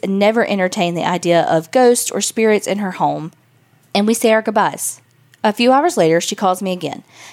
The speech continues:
I pick up, and she says, "You'll never guess what happened." She said, "I went into the basement storage area, I looked around, and I said, 'Miss Redder, will you please put the dishes back where you found them? This is not funny.'" And I went upstairs and worked for a while.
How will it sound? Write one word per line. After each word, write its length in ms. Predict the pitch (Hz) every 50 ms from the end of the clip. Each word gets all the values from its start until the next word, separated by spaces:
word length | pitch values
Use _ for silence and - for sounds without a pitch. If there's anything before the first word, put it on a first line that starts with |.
| - -
I 100 | - 214
pick 200 | - 277 277 277
up, 240 | 269 240 240 240 -
and 220 | - 202 202 202
she 160 | 196 - - 202
says, 380 | - - 208 196 196 190 -
"You'll 240 | - 196 196 196 202
never 260 | 202 196 190 196 190
guess 220 | 190 185 185 196 -
what 100 | 156 170
happened." 380 | 185 - 160 - - - - - _ _ _ _ _ - - - - _
She 140 | - -
said, 200 | 233 - 233 - -
"I 80 | - 190
went 180 | 190 196 175
into 120 | 220 262 277
the 80 | 320
basement 400 | 262 269 254 262 - 294 285 -
storage 340 | - - 208 196 185 185 190
area, 460 | - 180 180 180 175 175 175 170 170 - -
I 60 | - 160
looked 260 | 156 175 233 247 311
around, 440 | 285 247 226 202 185 180 180 175 -
and 160 | - 190 190
I 80 | 190 190
said, 560 | 190 - 208 190 190 185 180 180 175 180 - - _
'Miss 280 | - 208 226 233 - -
Redder, 340 | 202 175 156 151 - - - - - - - - _
will 120 | - 202 202
you 180 | 196 254 339
please 540 | 349 - - - - 285 269 262 269 262 -
put 160 | - 269 262 -
the 60 | 233
dishes 340 | 202 220 208 - 214 196 -
back 240 | - 185 185 185 -
where 60 | 190
you 140 | 185 180 180
found 340 | - 196 185 175 175 185 180
them? 220 | 175 170 175 - _ -
This 180 | - 214 214 -
is 120 | 233 208
not 300 | 202 185 170 170 - -
funny.'" 420 | - 160 143 135 117 85 - 190 - _ _ _ _ _ - - - - - _ _ _ _ _ _
And 240 | 214 214 214 208 202
I 60 | 143
went 180 | 196 196 214 262
upstairs 480 | 277 254 - - 233 220 214 214 214 -
and 280 | - 196 196 196 190
worked 200 | 180 175 170 -
for 160 | - - 170 151
a 40 | 143
while. 320 | 143 143 120 101 - -